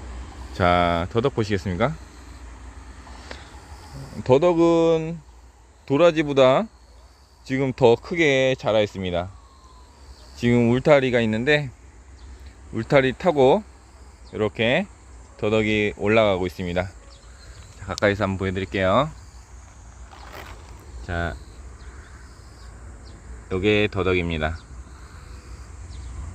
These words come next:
그물을 타고 올라가고 있습니다.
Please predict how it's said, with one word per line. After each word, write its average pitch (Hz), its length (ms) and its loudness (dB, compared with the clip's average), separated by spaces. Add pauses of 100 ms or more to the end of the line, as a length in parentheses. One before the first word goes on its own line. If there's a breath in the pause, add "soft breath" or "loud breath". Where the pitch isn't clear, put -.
(340)
그물을 110 400 0
타고 117 540 0
올라가고 95 600 -2
있습니다. 80 500 -6